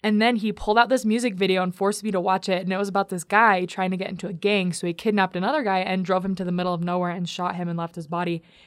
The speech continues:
And that's how the video ended. He looked at me and said,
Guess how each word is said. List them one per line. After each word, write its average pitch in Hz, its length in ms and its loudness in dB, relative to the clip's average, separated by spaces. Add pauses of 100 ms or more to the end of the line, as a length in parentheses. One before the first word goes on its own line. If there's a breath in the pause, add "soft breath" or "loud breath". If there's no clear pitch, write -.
(140 soft breath)
And 190 140 -4
that's 185 180 4
how 185 100 2
the 180 120 0
video 175 300 0
ended. 170 360 -4 (300 soft breath)
He - 160 -6
looked 226 240 2
at 208 40 -4
me 196 100 -4
and 196 100 -2
said, 180 260 0